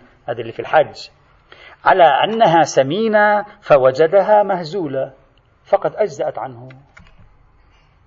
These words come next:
انتهت الرواية. فالإمام قال له: "أجزأت"،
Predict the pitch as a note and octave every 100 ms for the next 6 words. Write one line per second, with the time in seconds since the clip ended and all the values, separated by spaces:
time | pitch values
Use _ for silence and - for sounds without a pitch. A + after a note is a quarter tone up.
0 | _ _ _ - B2 A#2 A2+ A#2 A2 A2
1 | A2 _ _ _ - - - F#3 G3 D#3+
2 | F3+ F3 E3 E3+ E3 F3 A3+ B3+ C4+